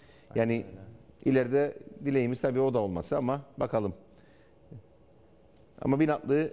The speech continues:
Speaker 2: bir kan kaybetti. Bir dengesizlik.
Speaker 1: Ben söyledim yani, kimse de gücenmesin.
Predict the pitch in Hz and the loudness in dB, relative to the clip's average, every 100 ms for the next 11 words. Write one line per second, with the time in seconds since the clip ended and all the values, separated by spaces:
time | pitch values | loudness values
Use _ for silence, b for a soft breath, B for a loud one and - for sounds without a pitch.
0 | - - - 139 - 139 139 123 107 92 | -10 -12 -2 -2 -2 -4 -2 -2 -2 -2
1 | - 104 123 - - - - - 104 107 | -4 -6 -6 -10 -20 -20 -10 -4 -2 0
2 | 117 117 98 98 107 139 - 202 190 160 | 2 2 0 0 -2 -6 -6 -4 -2 -2
3 | 170 139 101 98 65 - - 156 143 151 | -4 -6 -8 -12 -14 -20 -14 -12 -8 -6
4 | 147 139 120 139 156 156 180 | -4 -4 -4 -4 -4 -6 -8